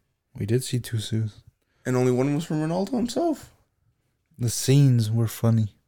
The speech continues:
Speaker 1: The scenes were actually quite funny. I mean, I, it was kinda disrespectful to his nation that he hit the Sue when he was losing.
Speaker 2: Yeah, no, it was.
Speaker 1: Uh, especially when he should have been grabbing the ball and running back to the halfway line.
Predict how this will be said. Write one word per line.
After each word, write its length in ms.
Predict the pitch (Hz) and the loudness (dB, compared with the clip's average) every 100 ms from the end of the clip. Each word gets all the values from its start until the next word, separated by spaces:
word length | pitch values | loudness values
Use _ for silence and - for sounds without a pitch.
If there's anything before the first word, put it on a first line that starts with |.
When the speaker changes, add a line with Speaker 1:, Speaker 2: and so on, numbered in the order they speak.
| _ _ _ - | _ _ _ -8
Speaker 1:
The 80 | |
scenes 340 | 107 - 117 104 | -6 -2 -2 0
were 120 | 101 - | -2 -2
actually 360 | 104 - 110 - | -4 -6 -10 -8
quite 280 | - 104 - | -6 -6 -6
funny. 320 | 104 101 107 - - - - - - - - | -4 -4 -6 -12 -20 -20 -20 -20 -20 -6 2
I 80 | 160 | 4
mean, 160 | 151 | 4
I, 120 | 123 - - - - _ _ _ _ _ _ _ _ _ | 2 -4 -20 -20 -20 _ _ _ _ _ _ _ _ _
it 60 | 151 | 2
was 80 | 147 | 2
kinda 340 | 170 170 147 | 4 4 4
disrespectful 680 | 123 131 113 - 123 - 110 | 4 2 0 0 0 2 2
to 120 | 113 | 4
his 180 | 110 110 | 4 4
nation 360 | 110 113 135 | 4 4 4
that 100 | 113 | 4
he 140 | 107 110 | 4 2
hit 160 | 113 107 | 2 0
the 60 | |
Sue 360 | - - 120 123 | -2 4 6 6
when 160 | 123 | 6
he 60 | 117 | 6
was 180 | 107 101 - _ - - _ _ - | 4 2 -4 _ -20 -20 _ _ 4
losing. 480 | 135 131 131 139 - - | 8 8 8 4 -2 -2
Speaker 2:
Yeah, 260 | 143 110 | 0 0
no, 200 | 101 110 | -2 -6
it 160 | 71 64 | -6 -8
was. 320 | 64 58 - - - _ - | -8 -10 -14 -18 -20 _ -12
Speaker 1:
Uh, 60 | - | -2
especially 480 | 120 - 131 120 117 | -2 4 4 6 6
when 120 | 110 | 8
he 80 | 117 | 8
should 160 | - | 8
have 100 | 113 | 6
been 120 | 110 104 | 6 6
grabbing 300 | 104 104 104 | 6 6 6
the 80 | |
ball 240 | 95 101 104 | 6 6 6
and 100 | 101 | 6
running 200 | 98 101 | 6 4
back 160 | 98 - | 4 4
to 80 | |
the 100 | 104 | 2
halfway 380 | 95 107 104 104 | 4 2 4 4
line. 240 | 107 123 | 6 4